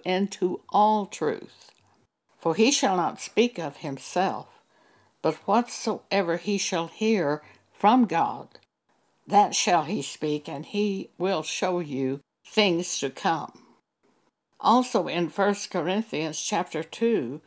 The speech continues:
verses nine through thirteen, concerning the Holy Spirit. "But as it is written, eye hath not seen, nor ear heard, neither have entered into the heart of man the things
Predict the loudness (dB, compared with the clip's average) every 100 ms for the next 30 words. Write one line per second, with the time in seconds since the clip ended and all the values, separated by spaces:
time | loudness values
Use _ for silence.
0 | _ _ _ _ -2 0 0 -2 -6 -4
1 | -2 0 0 -2 -2 -4 -4 0 0 0
2 | -10 -6 -4 -6 -8 -10 -6 -6 -4 -2
3 | -2 -4 -8 -6 -4 -4 -4 -6 -10 -4
4 | -4 -4 -10 _ _ _ _ _ _ _
5 | _ _ 2 4 4 4 4 4 2 4
6 | 4 4 -2 -6 -6 -2 -2 -2 -4 -4
7 | -2 -2 -2 -4 0 0 0 -2 -2 -2
8 | -2 0 0 0 0 0 -2 -12 -20 _
9 | _ _ _ -4 4 4 4 2 0 -2
10 | -4 -4 -2 0 -2 -2 -4 -4 -6 -8
11 | -8 -6 0 0 0 -4 -8 -10 -6 -4
12 | -4 -6 -10 -14 _ _ _ _ _ -8
13 | -2 2 2 2 -2 -6